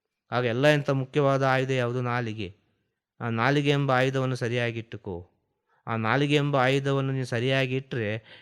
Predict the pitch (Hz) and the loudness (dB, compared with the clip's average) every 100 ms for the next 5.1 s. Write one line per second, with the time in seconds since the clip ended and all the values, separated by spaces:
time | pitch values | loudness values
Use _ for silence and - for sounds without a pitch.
0 | _ 113 117 131 120 - 135 131 127 131 | _ 0 2 2 0 0 -2 0 0 0
1 | 131 123 131 131 123 127 123 127 123 120 | 0 -4 -2 -2 -2 -4 -4 -4 -2 -2
2 | 127 139 135 131 147 120 101 _ _ _ | -4 -4 -6 -2 0 0 -4 _ _ _
3 | _ _ _ _ _ _ _ _ - 123 | _ _ _ _ _ _ _ _ -2 0
4 | 123 120 123 127 123 123 110 117 127 123 | 0 0 0 0 -2 -2 -4 -2 -2 0
5 | 120 | -2